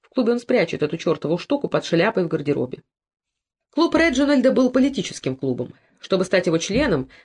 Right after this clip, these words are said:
нужно было принадлежать к одной из больших политических партий, неважно к какой. Однако, возможно, говорить так о клубе несправедливо.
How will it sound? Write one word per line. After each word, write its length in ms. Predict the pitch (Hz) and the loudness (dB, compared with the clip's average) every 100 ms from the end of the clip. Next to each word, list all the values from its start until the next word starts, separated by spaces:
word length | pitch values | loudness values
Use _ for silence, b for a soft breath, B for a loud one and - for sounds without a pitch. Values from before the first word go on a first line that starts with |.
| B | B
нужно 280 | 285 254 254 | -2 0 2
было 180 | 262 262 | 4 4
принадлежать 600 | 254 240 214 214 285 - | 2 2 2 2 0 0
к 60 | |
одной 280 | 214 185 220 | -2 2 2
из 100 | 185 | 2
больших 400 | 170 170 277 277 | 0 0 -2 -2
политических 800 | 226 214 - - 185 - - 175 | -2 -2 -4 -8 -8 -6 -6 -6
партий, 600 | - 190 - - - - _ - | -2 -4 -4 -14 -20 -20 _ -2
неважно 380 | 294 156 143 | 2 2 0
к 60 | 139 | -10
какой. 340 | - - - _ _ - _ b b b | -10 -10 -10 _ _ -20 _ b b b
Однако, 400 | 151 151 294 320 | 0 0 0 2
возможно, 540 | 277 226 240 320 294 | 2 2 0 0 0
говорить 360 | 240 220 233 262 | 0 2 2 0
так 160 | 220 208 | -2 -2
о 60 | |
клубе 240 | 202 254 233 | -2 -2 0
несправедливо. 800 | 254 - 269 254 160 147 135 | -2 -2 0 0 -2 -4 -4